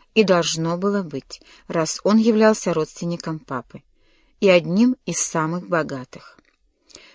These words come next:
Милости, доставшиеся Родриго, оказались почти столь же щедрыми. Он был на год моложе Педро Луиса, но стал кардиналом,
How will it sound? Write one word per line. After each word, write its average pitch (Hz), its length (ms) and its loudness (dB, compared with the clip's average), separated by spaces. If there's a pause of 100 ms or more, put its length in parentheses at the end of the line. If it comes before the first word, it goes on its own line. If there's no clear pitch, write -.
(100)
Милости, 220 640 4 (100)
доставшиеся 202 720 2
Родриго, 160 500 -4 (320)
оказались 220 600 2
почти 196 400 0
столь 170 300 -2
же 160 160 -8
щедрыми. 131 640 -6 (480)
Он 254 220 6
был 214 140 6
на 196 180 4
год 202 240 2
моложе 170 400 -2
Педро 156 360 -4
Луиса, 156 500 -4 (400)
но 185 180 -2
стал 185 360 2
кардиналом, 160 760 -2